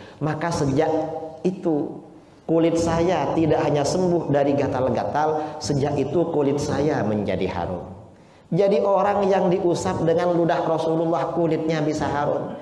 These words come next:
Kira-kira kalau diusap dengan lidah, ludah kita, kira-kira hasilnya gimana?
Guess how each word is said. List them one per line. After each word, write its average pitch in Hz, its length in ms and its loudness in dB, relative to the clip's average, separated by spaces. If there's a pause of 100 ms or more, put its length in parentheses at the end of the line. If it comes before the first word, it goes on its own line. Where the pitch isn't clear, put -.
(320)
Kira-kira 151 720 0
kalau 143 320 2
diusap 147 560 0
dengan 135 320 0
lidah, - 480 0
ludah 135 320 0
kita, 143 320 -2
kira-kira 123 480 0
hasilnya 117 480 -2
gimana? 92 480 -6